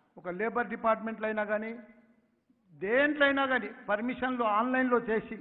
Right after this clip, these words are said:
ప్రతి ఒక్కరికి కూడా వాళ్ళ ఇంటి దగ్గర నుంచే ఆన్లైన్లో అప్లికేషన్ తీసుకొని ఒక షాప్ యజమానికి కానీ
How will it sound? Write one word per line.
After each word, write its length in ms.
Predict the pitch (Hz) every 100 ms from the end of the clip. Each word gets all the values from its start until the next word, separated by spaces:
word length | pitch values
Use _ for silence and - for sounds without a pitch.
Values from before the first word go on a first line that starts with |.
| - _ _ _
ప్రతి 200 | 196 202
ఒక్కరికి 420 | 254 262 277 277
కూడా 320 | 269 269 233 - - - - -
వాళ్ళ 160 | 214
ఇంటి 220 | 220 233 262
దగ్గర 300 | 269 240 254
నుంచే 640 | 262 262 247 190 - - - -
ఆన్లైన్లో 460 | 190 254 262 269 247
అప్లికేషన్ 600 | 254 247 254 247 247 202
తీసుకొని 500 | 233 - 247 233 214 - - - -
ఒక 180 | 196 220
షాప్ 360 | 220 220 254
యజమానికి 500 | 254 247 240 247 240
కానీ 380 | 196 220 233 240